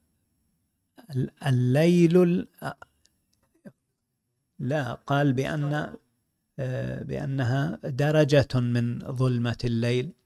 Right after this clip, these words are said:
هذا التفسير يحتاج إلى دليل، وكون هذا أمرًا يحدث في أول الليل وفي آخره، آه، هذا صحيح، ولكن من قال إن عسعسة الليل هي هذه الدرجة ال-،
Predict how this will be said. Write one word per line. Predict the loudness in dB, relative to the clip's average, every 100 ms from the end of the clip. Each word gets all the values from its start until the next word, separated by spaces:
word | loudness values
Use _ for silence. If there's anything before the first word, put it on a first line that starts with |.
| -6
هذا | 0 0
التفسير | 0 -2 -2 0
يحتاج | 2 0 -2 0 0 0
إلى | -2 0 0
دليل، | 0 0 0 -4 -10 _ _ _ _ _ _ _ _ -2
وكون | -2 2 4 6 6
هذا | 4 2 2 2 0 -2 -4
أمرًا | -2 0
يحدث | 0 -2 -4 -2 -2 -2
في | -4 -4
أول | -2 -2 0 0
الليل | 0 2 2 2 0
وفي | -2 -4 -4 -4
آخره، | -4 -2 0 0 0 0 -2 -8 _ -20 -20 -20 _ -6
آه، | -4 -2 -4 -10 _
هذا | 4 6
صحيح، | 8 6 4 4 6
ولكن | 8 8 6 4 2 2 2
من | 4 4 4
قال | 4 6 6 4 0
إن | 2 4 4 4 0 0
عسعسة | 2 2 2 2 2 2 2
الليل | 4 4 4 4
هي | 4 4 4 0 -6
هذه | -8 0 2 4 4
الدرجة | 2 2 4 4 4 2 0 _ _ -20 -20 _ -2
ال-، | 2 4 2 2 0 -2 -4